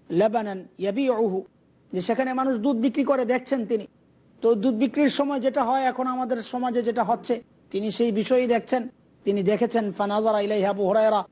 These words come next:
ফাইদান হুয়া ক্বাদ খালাতা বিল মা, দেখলেন যে সেখানে ওই দুধ এর সাথে পানিকে মিক্স করা হচ্ছে, তারা মিক্স করছেন পানি দুধের সাথে। এটা তিনি যখন দেখলেন,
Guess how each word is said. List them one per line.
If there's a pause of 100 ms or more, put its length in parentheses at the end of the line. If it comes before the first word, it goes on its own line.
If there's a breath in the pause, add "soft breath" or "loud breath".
(360)
ফাইদান
হুয়া
ক্বাদ
খালাতা
বিল
মা, (580)
দেখলেন
যে
সেখানে (240)
ওই
দুধ (200)
এর
সাথে
পানিকে
মিক্স
করা
হচ্ছে, (1200)
তারা (160)
মিক্স
করছেন
পানি (160)
দুধের
সাথে। (420)
এটা (160)
তিনি
যখন
দেখলেন,